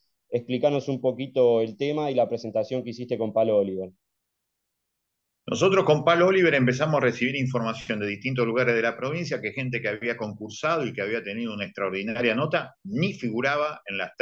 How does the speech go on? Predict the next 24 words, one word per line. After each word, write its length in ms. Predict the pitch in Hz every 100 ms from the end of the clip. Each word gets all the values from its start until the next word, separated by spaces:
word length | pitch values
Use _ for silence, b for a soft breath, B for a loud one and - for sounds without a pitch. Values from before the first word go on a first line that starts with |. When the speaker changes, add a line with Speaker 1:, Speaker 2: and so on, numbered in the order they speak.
| -
Speaker 2:
ternas 300 | 123 123 -
que 60 | 92
después 340 | 87 110 -
elegía 340 | 90 90 - 98
el 100 | 92
gobernador 440 | 92 90 98 90
Perotti. 340 | 107 117 92 - _ _ _ _
Speaker 1:
Ujú. 280 | 110 107 90 - _ _ _ _
Speaker 2:
Ten 160 | 101 113
en 160 | 135 131
cuenta 400 | 165 175 160 147
que 100 | 113
fueron 480 | 117 107 98 98 - -
treinta 400 | 127 120 120 117
y 60 |
seis 240 | 117 156 131
juzgados 760 | 131 127 170 135 135 135 131 _ _ _ _ _ _ _ _ _ _ _
y 100 | 104
en 100 | 120
esos 260 | 131 127
treinta 320 | 131 113 107 110
y 20 |
seis 240 | 139 131
juzgados 720 | 131 127 135 117 120 127 131